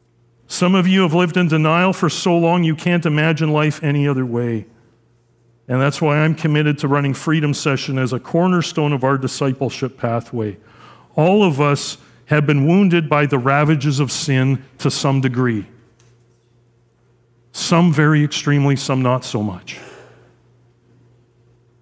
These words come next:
But I can tell you right now, statistically,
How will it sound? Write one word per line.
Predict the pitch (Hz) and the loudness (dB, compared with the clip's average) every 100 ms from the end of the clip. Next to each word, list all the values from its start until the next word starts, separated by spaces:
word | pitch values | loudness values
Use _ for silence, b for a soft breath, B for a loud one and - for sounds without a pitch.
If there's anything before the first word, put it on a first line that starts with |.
| _ _ _ | _ _ _
But | - | 0
I | 143 | 2
can | 151 151 | 2 0
tell | 196 202 | 2 4
you | 185 | 4
right | 160 151 | 4 2
now, | 143 156 | 2 2
statistically, | 131 - 139 - 208 - 208 - 190 202 | 2 0 -2 2 0 2 0 2 2 2